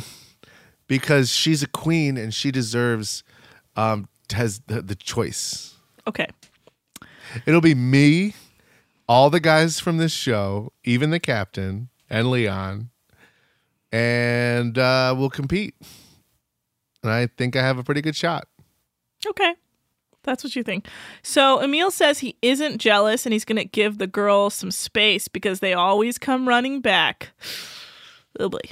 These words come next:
Speaker 1: This definitely is not gonna happen this
Speaker 2: <laughs> No.
Speaker 1: time.
Speaker 2: No, Le-, uh, Emil, she's not coming. She's not running back.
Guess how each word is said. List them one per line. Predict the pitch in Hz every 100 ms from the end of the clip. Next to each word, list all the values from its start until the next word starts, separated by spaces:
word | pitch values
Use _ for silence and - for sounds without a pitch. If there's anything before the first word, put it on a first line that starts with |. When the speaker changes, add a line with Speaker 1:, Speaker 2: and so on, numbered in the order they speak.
| - - - - _ -
Speaker 1:
This | 226 220 -
definitely | 180 170 160 156 147 139
is | 123
not | 120 123 120
gonna | 127 113
happen | 104 101 240 95 247
this | 226
Speaker 2:
<laughs> |
No. | 190
Speaker 1:
time. | 180 165 170 - _ _ -
Speaker 2:
No, | 208 196 185
Le-, | 185 196 -
uh, | 190 -
Emil, | 202 202 185 180 202 _ _ - -
she's | - - 233 214
not | 208 -
coming. | - 196 185 175 196 _
She's | - 233 226
not | 185
running | 170 139
back. | - - -